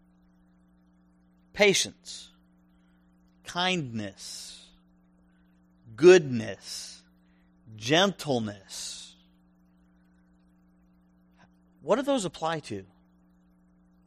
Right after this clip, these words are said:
What, what is goodness and gentleness and kindness? What do those apply to? How do we interact with other people? So if you really are a Spirit-filled believer, if you're a person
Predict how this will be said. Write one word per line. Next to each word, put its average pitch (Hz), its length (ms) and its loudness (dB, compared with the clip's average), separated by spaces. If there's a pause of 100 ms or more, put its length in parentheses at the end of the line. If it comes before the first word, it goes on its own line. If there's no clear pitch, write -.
(1800)
What, 190 200 -4
what 233 160 4
is 262 140 -4
goodness 208 420 0
and 143 160 -6
gentleness 175 480 -2
and 127 140 -8
kindness? 160 500 -10
What 233 140 -2
do 370 80 -4
those 349 180 -4
apply 262 340 -6
to? 107 260 -12 (1300)
How 226 120 -8
do 269 60 -4
we 262 200 -2
interact 240 440 0
with 170 100 0
other 190 140 -2
people? - 400 -10 (1300)
So - 120 -8
if - 100 -2
you 339 120 6
really 330 300 8
are 240 180 6
a 160 60 4
Spirit-filled 208 880 4
believer, 165 480 6
if 127 120 2
you're 302 220 8
a 196 60 6
person 220 520 4